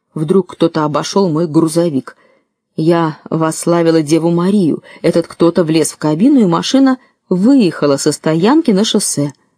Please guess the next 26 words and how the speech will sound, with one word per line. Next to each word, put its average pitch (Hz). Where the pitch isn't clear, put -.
Единственное, 147
о 139
чем 156
я 147
могла 147
думать: 208
«Спасибо 202
тебе, 185
Пресвятая 151
Дева 139
Мария», 139
хотя 151
я 143
даже 139
не 160
католичка. -
Потом 170
меня 196
осенило. 262
А -
что, -
если 175
это 233
грузовик 170
Клода 190
Пистола? 165